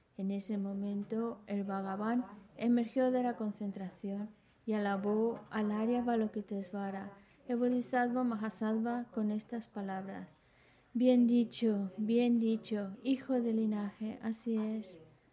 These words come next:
así es. La profunda perfección de la sabiduría debe ser practicada exactamente tal como has indicado,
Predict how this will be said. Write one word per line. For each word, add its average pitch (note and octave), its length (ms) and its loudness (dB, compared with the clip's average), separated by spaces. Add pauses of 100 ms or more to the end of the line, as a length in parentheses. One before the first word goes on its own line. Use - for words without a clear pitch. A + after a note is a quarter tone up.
(120)
así A3 480 -2
es. G#3+ 380 -4 (240)
La G#3+ 160 0
profunda B3 600 2
perfección G#3+ 600 -4
de G#3 100 -4
la G#3 160 -4
sabiduría G3+ 800 -4 (340)
debe B3 300 6
ser B3+ 280 0
practicada A3+ 720 -4
exactamente A#3 920 -2
tal A3 340 -2
como G#3+ 300 2
has G#3+ 260 -4
indicado, G#3+ 600 -4